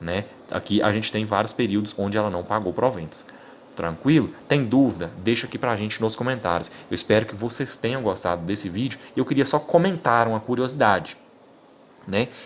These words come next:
Existe ainda a possibilidade de,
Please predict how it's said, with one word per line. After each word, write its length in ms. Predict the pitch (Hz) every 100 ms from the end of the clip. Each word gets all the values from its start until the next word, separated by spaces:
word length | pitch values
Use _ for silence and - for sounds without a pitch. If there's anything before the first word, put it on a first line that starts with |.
| -
Existe 480 | 113 101 113 170 -
ainda 420 | 165 113 120 120 -
a 200 | 151 175
possibilidade 1400 | 175 - 127 127 - 127 151 160 92 90 90 95 101 113 - - - - - - -
de, 380 | 98 98 104 85